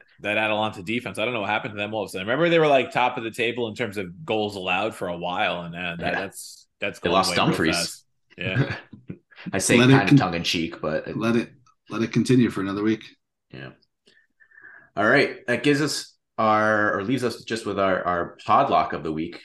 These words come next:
Speaker 2: the return of the podlock of the week. I think it's been about two months since we've had one. Um,
Speaker 3: Love
Speaker 2: so
Speaker 3: it.
Speaker 2: we need to, need to get out on the right foot. Um, we are going with a total, Nick's bread and butter. We're taking the over two and a half in Lazio versus Empoli.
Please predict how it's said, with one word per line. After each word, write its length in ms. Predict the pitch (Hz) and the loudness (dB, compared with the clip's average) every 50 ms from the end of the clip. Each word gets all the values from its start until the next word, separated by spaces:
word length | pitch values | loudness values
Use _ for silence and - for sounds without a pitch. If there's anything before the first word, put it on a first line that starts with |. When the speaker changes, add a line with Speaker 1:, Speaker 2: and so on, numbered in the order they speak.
| - _ - | -20 _ -10
Speaker 2:
the 100 | 90 87 | -4 -4
return 600 | 90 90 - 120 117 120 127 117 110 110 - - - _ _ _ _ - | -4 -4 0 0 2 4 4 4 2 0 -2 -10 -20 _ _ _ _ -8
of 120 | 92 82 | -6 -6
the 60 | 82 - | -6 -2
podlock 340 | - 85 80 82 78 73 | 0 0 0 2 0 -2
of 40 | - | -2
the 60 | 82 | -4
week. 100 | 80 73 | -6 -6
I 40 | - | -6
think 120 | 90 98 98 | -6 -6 -6
it's 80 | - | -4
been 120 | - 90 80 | -4 -4 -2
about 180 | 85 - - | -2 -4 -4
two 140 | - 110 98 | -4 -2 0
months 240 | 92 92 90 78 - | 0 0 -2 -2 -6
since 160 | 92 85 - | -10 -8 -8
we've 100 | 85 82 87 | -8 -4 -2
had 240 | 87 85 85 82 80 | 0 0 0 0 -2
one. 200 | 78 76 76 - _ _ - | -4 -4 -6 -8 _ _ -10
Um, 140 | 85 80 87 | -6 -4 -2
Speaker 3:
Love 180 | 92 92 95 | -2 -2 -2
Speaker 2:
so 60 | - | -4
Speaker 3:
it. 60 | 80 90 | -4 -2
Speaker 2:
we 80 | 101 | 0
need 140 | 113 127 120 | 0 2 4
to, 280 | 127 117 113 - - 104 | 4 2 2 0 -2 -2
need 80 | 113 120 | 0 2
to 80 | 123 | 4
get 100 | 117 113 | 4 4
out 140 | 110 110 - | 4 4 4
on 80 | 110 107 | 2 2
the 60 | 101 | 2
right 200 | 101 98 - - | 0 0 -2 -2
foot. 280 | - 98 95 95 - - - _ _ _ _ _ _ _ _ | -2 -2 -2 -2 -2 -6 -18 _ _ _ _ _ _ _ _
Um, 480 | 85 85 82 85 85 82 82 80 76 - | -10 -6 -4 -2 -2 -2 -2 -4 -8 -8
we 200 | - 92 98 107 | -4 0 2 2
are 100 | 107 101 | 2 4
going 320 | 101 107 110 110 107 107 101 | 4 4 4 4 2 2 4
with 280 | 101 98 95 - - - | 4 2 2 0 -4 -8
a 80 | - - | -10 -8
total, 640 | - - 117 127 131 123 - 120 101 - - - _ _ _ _ _ _ _ | -8 0 4 4 6 6 6 4 2 0 -4 -14 _ _ _ _ _ _ _
Nick's 180 | 95 90 - - | -8 -8 -8 -6
bread 220 | - 107 104 104 | -2 0 0 0
and 100 | 101 95 | 0 0
butter. 360 | 95 92 92 90 87 87 87 90 | 0 0 2 2 0 0 -2 -4
We're 60 | 98 | -8
taking 220 | - 107 95 95 90 | -6 -6 -4 -4 -4
the 120 | 90 - | -2 2
over 320 | 98 113 113 113 113 110 | 4 4 6 6 6 4
two 240 | 110 - - 123 120 | 4 2 -2 -2 0
and 80 | 117 110 | 0 0
a 40 | 104 | 0
half 420 | 104 101 98 95 92 - - - | 2 2 2 2 2 0 -4 -10
in 300 | - 95 95 87 87 85 - | -8 -6 -6 -6 -6 -8 -4
Lazio 480 | - 92 98 104 - - 113 104 95 | 2 4 4 4 4 2 2 2 2
versus 240 | 92 95 - 92 87 | 2 2 -2 -2 -4
Empoli. 600 | - 92 90 - 92 90 90 87 85 87 - - | -4 -4 -4 -2 -2 -2 0 0 0 0 -2 -6